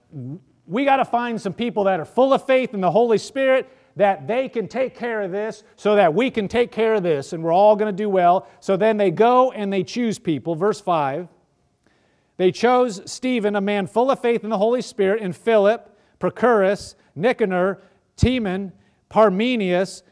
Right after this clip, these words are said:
and Nicholas, a proselyte from Antioch, whom they set before the apostles, said, "Here, these people we're choosing."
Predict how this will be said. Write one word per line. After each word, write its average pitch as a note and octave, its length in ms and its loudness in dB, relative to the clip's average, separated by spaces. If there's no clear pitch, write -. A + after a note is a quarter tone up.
and F#3 280 -2
Nicholas, F3+ 600 -2
a F3+ 80 -12
proselyte G#3 600 2
from G3 160 -4
Antioch, F#3+ 640 -2
whom B3 300 -4
they G#3+ 180 -4
set B3+ 480 -6
before A#3 420 0
the B3+ 100 -2
apostles, F#3+ 500 -4
said, D#3+ 180 -8
"Here, G3+ 360 -6
these F3+ 220 -4
people A3 440 -4
we're F#3+ 180 -6
choosing." G3 520 -4